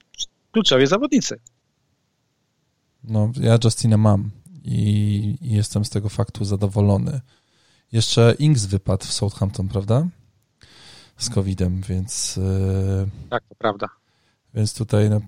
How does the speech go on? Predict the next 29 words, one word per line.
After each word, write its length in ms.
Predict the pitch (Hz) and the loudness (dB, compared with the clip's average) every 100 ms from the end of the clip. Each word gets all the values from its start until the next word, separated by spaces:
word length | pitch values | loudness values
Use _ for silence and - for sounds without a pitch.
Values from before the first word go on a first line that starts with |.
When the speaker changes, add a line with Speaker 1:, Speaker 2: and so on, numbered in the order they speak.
| - | -6
Speaker 2:
powiedzmy, 720 | 107 107 104 - 104 101 101 | -2 0 0 0 2 2 2
no, 180 | 104 104 - _ - | 0 -2 -6 _ -2
może 320 | 123 131 117 | 4 6 4
się 100 | - | 0
tak 140 | 110 | -2
zdarzy, 300 | 110 113 107 | 2 4 4
że 180 | 104 104 | 2 0
ten 200 | - 101 | 0 -2
clean 200 | 101 110 | -2 -4
sheet 220 | 104 104 | -4 -6
tutaj, 400 | - 101 101 98 98 - | -8 -4 0 0 0 -4
mm, 180 | 107 98 | -4 -2
z 60 | 95 | 0
Leicester, 380 | 104 95 98 95 | 0 0 0 -2
e, 40 | - - - - - _ - 98 95 - - | -4 -12 -20 -20 -20 _ 0 4 4 2 -2
będzie. 600 | 104 95 90 98 101 165 - - _ _ _ - - - - _ _ 123 | 2 4 4 4 4 4 -2 -16 _ _ _ -20 -20 -20 -20 _ _ -2
E, 0 | 113 117 - _ _ _ _ _ 131 | 0 0 -4 _ _ _ _ _ 2
Madison 360 | 156 170 170 | 2 2 2
ma 140 | 160 139 | 4 6
dobre 260 | 147 123 | 6 6
liczby. 400 | 117 135 107 101 - - | 4 0 -2 -4 -6 -8
On 200 | 113 110 | -2 0
oddaje 360 | 110 117 117 | 2 4 4
dużo 500 | 110 135 120 104 98 | 4 0 2 2 2
strzałów. 800 | 95 - - 110 98 - - - 101 98 98 | 0 -2 2 2 2 -2 -10 -6 0 2 2
E, 40 | 98 | 0
ta 120 | 104 | -2
piłka 460 | - 104 - 98 98 | -6 -4 0 0 2
tam 200 | 98 | 0